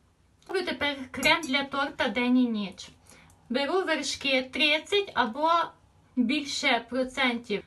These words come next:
вершки, виливаю в миску. Крему люблю багато, щоб було в торті. Я думаю, що всі так полюбляють. Пів літри вершків, двісті грам, е, цукрової пудри.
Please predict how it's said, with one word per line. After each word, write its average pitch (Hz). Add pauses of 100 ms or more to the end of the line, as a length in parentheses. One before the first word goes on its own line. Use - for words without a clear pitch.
(120)
вершки, 254 (220)
виливаю 269 (760)
в 247
миску. 269 (560)
Крему 320
люблю 254
багато, 320
щоб 330
було 302
в 262
торті. 285
Я 269
думаю, 262
що 240
всі 302
так 349
полюбляють. 294 (680)
Пів 320
літри 254 (580)
вершків, 311 (180)
двісті 285
грам, 247 (480)
е, 220
цукрової 262
пудри. 254